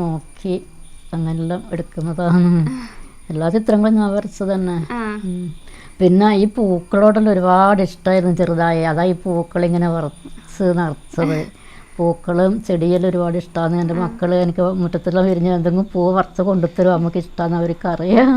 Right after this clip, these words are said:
Speaker 2: ആ.
Speaker 1: അതുകൊണ്ട് പൂക്കളുണ്ടെങ്കിൽ അവര് പറിച്ച് കൊണ്ടുത്തരും. അങ്ങനെ
Speaker 2: കവിതയൊക്കെ എഴുതുമ്പം
Speaker 1: ഉം.
Speaker 2: അമ്മക്കിപ്പോ എഴുതാൻ പറ്റില്ല, അപ്പൊ അതാരാണ് അങ്ങനെ സപ്പോർട്ട് ചെയ്യാറുള്ളത്?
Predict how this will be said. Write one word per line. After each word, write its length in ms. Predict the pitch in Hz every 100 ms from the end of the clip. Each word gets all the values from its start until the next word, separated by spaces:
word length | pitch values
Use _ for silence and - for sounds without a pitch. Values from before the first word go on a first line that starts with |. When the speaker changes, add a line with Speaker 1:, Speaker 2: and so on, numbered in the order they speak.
| 262
Speaker 2:
ആ. 40 | 240 226 214 220
Speaker 1:
അതുകൊണ്ട് 260 | 185 170 175 190
പൂക്കളുണ്ടെങ്കിൽ 640 | 165 180 175 170 180 202
അവര് 140 | 202 208
പറിച്ച് 220 | 202 - 190
കൊണ്ടുത്തരും. 460 | 180 - - 156 175 - - - - - - - 165
അങ്ങനെ 300 | 165 165 185 - - 151 165 - - -
Speaker 2:
കവിതയൊക്കെ 520 | 247 247 269 311 311 330
എഴുതുമ്പം 400 | 302 302 285 294
Speaker 1:
ഉം. 80 | 277
Speaker 2:
അമ്മക്കിപ്പോ 400 | 254 269 285 294 285
എഴുതാൻ 260 | 269 294 320
പറ്റില്ല, 280 | 302 285 240 226
അപ്പൊ 120 | 247
അതാരാണ് 520 | 254 247 262 285 277 269
അങ്ങനെ 180 | 262 262 240
സപ്പോർട്ട് 420 | 226 254 262 285 240
ചെയ്യാറുള്ളത്? 720 | 254 240 254 262 262 254 247